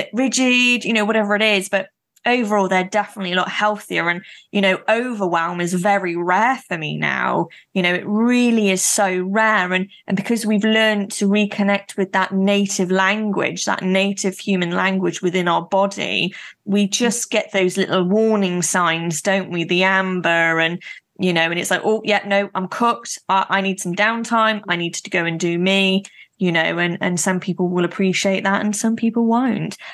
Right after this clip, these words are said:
But it, it really, once I was really establishing my boundaries, like you said a minute ago, you really then begin to see your value,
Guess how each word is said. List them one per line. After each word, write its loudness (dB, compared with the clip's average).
But 0
it, 2
it 0
really, 0
once 0
I 2
was -2
really 2
establishing -2
my 2
boundaries, -2
like 0
you -2
said 0
a -2
minute 0
ago, 0
you 2
really 4
then -2
begin -2
to -8
see 0
your 2
value, 0